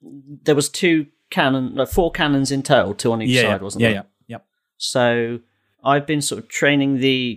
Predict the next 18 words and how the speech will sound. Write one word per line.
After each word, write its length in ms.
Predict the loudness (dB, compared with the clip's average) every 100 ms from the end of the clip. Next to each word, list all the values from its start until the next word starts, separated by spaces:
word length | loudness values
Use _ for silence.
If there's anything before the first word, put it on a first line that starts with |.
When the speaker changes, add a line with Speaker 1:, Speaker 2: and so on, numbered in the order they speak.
| 0
Speaker 1:
cannons 460 | 2 2 0 -2
onto 720 | 0 0 0 2 2 2 0 -8 _ _ _ _ _ _
various 560 | -10 0 0 0 -2 -6
positions 600 | -2 0 2 2 0 0
where 240 | 0 2
I've 240 | 0 -2 0
noticed 460 | 0 -2 -8 -10 _ _
fighting. 560 | -2 0 0 -2 -2 2
Speaker 2:
Okay. 340 | 0 0 -8 -12 _ _ _ _
Speaker 1:
And 180 | -4 0
I'm 180 | 2 0
just 200 | -2 -2
sort 180 | -2 -4
of 120 | -6 2
guns 320 | 2 2 0
ready 260 | 0 0
to 340 | -2 0 -2 -4 _ _ _ -6
Speaker 2:
Okay. 240 | -2 0